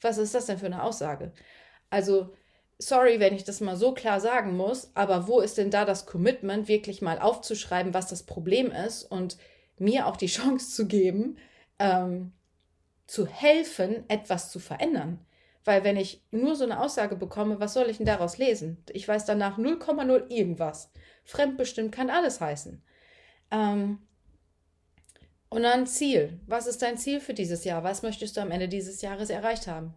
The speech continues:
Selbstbestimmt. <laughs> Super, geile Aussage. Ähm, und was hält dich ab? Limitierungen. Also das sind so perfekte Beispiele und das sind komischerweise Menschen,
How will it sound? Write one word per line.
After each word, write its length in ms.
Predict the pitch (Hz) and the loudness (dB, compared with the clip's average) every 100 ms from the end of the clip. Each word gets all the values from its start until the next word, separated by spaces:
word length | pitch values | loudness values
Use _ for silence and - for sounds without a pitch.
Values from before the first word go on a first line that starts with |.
| - | -6
Selbstbestimmt. 840 | 330 330 - 151 - 156 170 - - | -4 -4 -8 -10 -8 -2 -2 -2 -10
<laughs> 80 | - | -18
Super, 800 | - 226 262 - 180 156 143 - | -6 -4 -4 0 0 0 -6 -4
geile 300 | 185 220 233 | 0 2 2
Aussage. 480 | 277 202 175 165 160 - - - - - - | 0 -2 -2 -4 -10 -18 -20 -20 -20 -20 -2
Ähm, 580 | 214 208 202 214 208 _ _ _ _ _ _ _ _ _ _ - | 4 4 4 0 -4 _ _ _ _ _ _ _ _ _ _ -4
und 120 | 202 | 2
was 220 | 190 185 | 2 4
hält 140 | 170 | -2
dich 180 | 156 - | -2 -2
ab? 320 | 247 254 - _ | -2 -2 -10 _
Limitierungen. 880 | 190 185 180 185 165 151 151 147 _ _ _ _ - | -4 -2 -2 -2 -2 -4 -6 -14 _ _ _ _ -2
Also 240 | 208 208 | 0 2
das 260 | 196 240 262 | 4 4 2
sind 160 | 277 262 | -4 -2
so 420 | 214 202 196 - _ _ _ _ | 0 0 -2 -8 _ _ _ _
perfekte 480 | - 190 285 277 359 | -6 -2 0 0 0
Beispiele 800 | 277 165 170 - 214 196 226 359 - _ _ _ | -2 0 0 -2 -8 -2 0 -2 -4 _ _ _
und 160 | 208 208 | 0 2
das 140 | 226 | 2
sind 120 | 220 | -2
komischerweise 840 | - 254 339 349 233 202 175 180 180 | 0 2 2 0 -4 0 0 0 -2
Menschen, 560 | 160 165 - 226 320 | -2 -4 -6 -6 -6